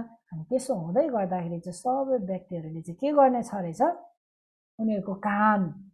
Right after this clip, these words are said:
समझ शक्तिको कान खोलिनेछ है,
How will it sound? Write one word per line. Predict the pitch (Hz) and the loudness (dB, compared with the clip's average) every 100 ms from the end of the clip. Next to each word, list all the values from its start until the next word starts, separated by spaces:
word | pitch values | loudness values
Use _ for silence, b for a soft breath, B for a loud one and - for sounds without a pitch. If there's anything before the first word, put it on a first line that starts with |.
| _ | _
समझ | - 220 220 | -2 0 0
शक्तिको | 214 - 233 - 208 208 | 0 -2 -2 -4 -10 -8
कान | 196 196 202 214 220 214 | -6 -2 0 2 0 0
खोलिनेछ | - 196 202 190 185 175 - _ _ 160 | -4 -4 -2 -2 -2 -6 -8 _ _ 0
है, | 202 302 | 2 2